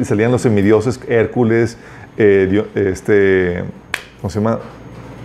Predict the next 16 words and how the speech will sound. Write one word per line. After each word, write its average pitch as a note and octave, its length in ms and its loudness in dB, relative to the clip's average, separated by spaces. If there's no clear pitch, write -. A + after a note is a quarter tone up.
Bueno, A2 180 2
un G#2 80 2
montón G#2+ 260 2
de, G2+ 300 2
de, - 280 -6
de, G2 460 2
de A2+ 100 4
semidioses G#2 420 4
que G#2+ 80 0
tenían G2+ 320 2
ahí, G#2 240 0
que G#2+ 80 2
eran A2 180 4
hijos B2+ 240 0
de, A2+ 220 2
de F#2 460 0